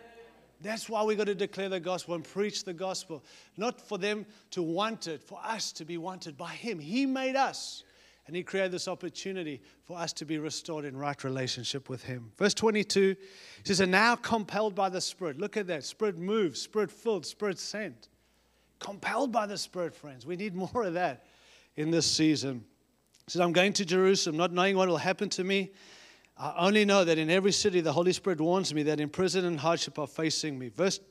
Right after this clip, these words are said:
twenty-four, "However, I consider my life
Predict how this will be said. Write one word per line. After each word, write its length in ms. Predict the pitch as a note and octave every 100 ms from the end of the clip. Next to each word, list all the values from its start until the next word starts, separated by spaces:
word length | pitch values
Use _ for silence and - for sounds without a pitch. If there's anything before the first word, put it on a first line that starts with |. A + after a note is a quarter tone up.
| _
twenty-four, 560 | - F#3 F3+ - C#3+ A#2+ _ _ - - - -
"However, 380 | D#3+ F#3+ G#3 A3+
I 240 | F#3 F#3+
consider 640 | G3 G3 E3+ - G#3 G#3 G3+
my 260 | F3+ F3+
life 460 | F3+ F3+ F#3 -